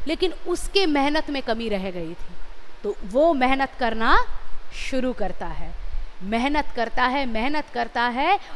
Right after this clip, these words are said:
और अंत में जाकर, जानते हैं, यही वरदराज लघु सिद्धांत कौमुदी नामक किताब का रचयिता बनता है। लघु सिद्धांत कौमुदी नामक किताब का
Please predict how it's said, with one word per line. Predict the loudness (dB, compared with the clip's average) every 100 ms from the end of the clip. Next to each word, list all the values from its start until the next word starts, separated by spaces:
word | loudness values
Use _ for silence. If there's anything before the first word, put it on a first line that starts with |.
| -6
और | 2 6 8 8 6 0 -4 4
अंत | 6 6 4 0 2
में | 4 2
जाकर, | 4 6 6 6 6 6 4 0 -4 -4 -2
जानते | 2 4 4 2 2
हैं, | 2 2 0 -4 -8 -10 -2
यही | 4 4 6 4
वरदराज | 4 4 4 4 6 6 4 0 -4 -4 -2
लघु | 2 6 6 6 4
सिद्धांत | 4 2 -2 -2 0 4 4 4 0
कौमुदी | -2 -2 -2 0 0 0 2 2
नामक | 2 0 -2 -4
किताब | -4 2 4 4
का | 2 0
रचयिता | 0 0 -2 0 2 2
बनता | 2 0 0
है। | 2 2 0 0 -2 -4 -2
लघु | 2 4 4 2 -2
सिद्धांत | -2 -6 -8 -2 0 0 -2 -6
कौमुदी | -4 -2 0 -2 -2
नामक | -2 -4 -4 -4
किताब | -6 -2 -2
का | 0 2 4 4